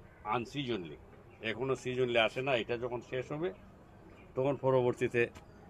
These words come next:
কুল আরো বড় আকার আসবে, আরো বেশি ফলন হবে। এই যে দেখেন কুলগুলা কত, এই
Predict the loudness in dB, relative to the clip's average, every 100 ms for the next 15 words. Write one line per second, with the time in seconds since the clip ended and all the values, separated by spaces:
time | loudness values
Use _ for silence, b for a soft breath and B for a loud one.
0 | -20 -20 -20 -14 -14 -14 -20 -20 -20 -20
1 | -6 0 0 -2 -16 -20 -20 -20 -20 -20
2 | -20 -18 -18 -18 -18 -20 -20 -4 0 4
3 | 2 0 -8 -18 -18 -18 -18 -20 -20 -18
4 | -18 -16 2 6 8 6 4 0 -2 -2
5 | -4 -4 -12 -20 -20 -18 -20 -16 -6 -2
6 | 2 2 2 -2 -2 -4 -6 -10 -14 -18
7 | -20 -20 -20 -20 -20 -20 -20 -20 -20 -14
8 | -4 -2 -2 0 0 0 -4 -6 -6 -4
9 | -4 -4 -8 -10 -8 -8 -12 -20 -20 -20
10 | -20 -20 -20 -20 -20 -20 -20 -20 -20 -20
11 | -20 -20 -20 -20 -20 -20 -20 -20 -20 -20
12 | -8 -2 -2